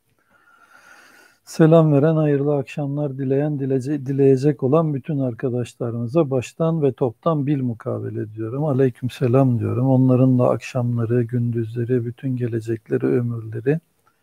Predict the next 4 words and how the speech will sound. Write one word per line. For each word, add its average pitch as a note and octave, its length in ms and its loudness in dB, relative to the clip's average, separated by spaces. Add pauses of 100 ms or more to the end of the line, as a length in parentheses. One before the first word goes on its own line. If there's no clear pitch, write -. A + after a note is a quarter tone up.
(380)
hepinizle A#2 680 -2
beraber A2+ 800 -2
nurlu B2+ 340 2
olsun A2 440 -4